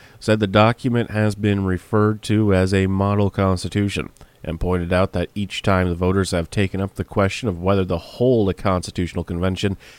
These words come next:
it has ultimately been voted down.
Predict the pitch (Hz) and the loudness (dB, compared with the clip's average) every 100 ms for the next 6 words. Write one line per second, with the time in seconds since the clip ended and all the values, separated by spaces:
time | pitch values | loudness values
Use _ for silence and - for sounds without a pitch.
0 | - - 101 104 104 107 107 95 87 95 | -20 -8 -2 0 2 0 0 -2 0 -2
1 | 85 90 85 82 _ _ 92 90 85 82 | 0 -2 -2 -8 _ _ -4 -2 -4 -2
2 | 95 92 73 55 | -2 -2 -2 -8